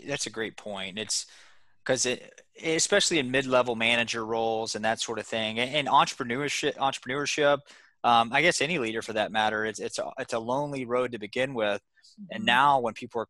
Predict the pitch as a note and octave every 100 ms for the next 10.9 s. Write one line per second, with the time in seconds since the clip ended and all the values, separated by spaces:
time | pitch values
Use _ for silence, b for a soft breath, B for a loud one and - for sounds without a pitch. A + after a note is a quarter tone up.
0 | - C#3+ - A#2+ B2 A#2 A2 A#2 A#2 A#2+
1 | - G#2+ G#2 G2+ G2+ G#2+ G#2 G#2+ G#2 -
2 | B2 A#2 A#2 A2+ A2+ A2+ A2 A2 A2 G#2
3 | G#2+ G#2 G2 F#2 - D#3+ D3 - _ b
4 | b b _ A2 G#2+ G#2 G2 - _ B2
5 | G#2+ F2 _ _ _ _ _ _ _ _
6 | _ _ _ B2+ D#3+ D#3 D3+ C#3 C3+ -
7 | A2+ G#2+ G#2 G#2 G2+ A2+ C3 A#2 G#2 G2
8 | F#2+ F#2+ - b b b - A2 G#2+ G2
9 | E2 - - - - A#2+ G#2 G#2 G#2 E2+
10 | G#2 G#2 F#2 A#2+ B2 A#2+ A#2 A#2 A#2+